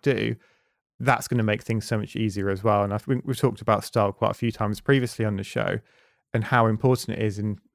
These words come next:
in making you stand out. It's making people want what you provide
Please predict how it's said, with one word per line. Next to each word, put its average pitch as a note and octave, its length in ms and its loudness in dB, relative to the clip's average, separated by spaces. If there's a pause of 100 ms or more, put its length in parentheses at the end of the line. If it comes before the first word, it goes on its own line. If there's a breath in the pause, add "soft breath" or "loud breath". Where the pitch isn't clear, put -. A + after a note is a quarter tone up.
in A#2+ 140 2
making D3+ 340 4
you G#2+ 120 2
stand G#2 340 -2
out. G2 140 0
It's - 160 -10
making D3 300 2
people A#2+ 260 2
want A#2 220 2
what A#2 220 0
you B2+ 220 2
provide G2 580 0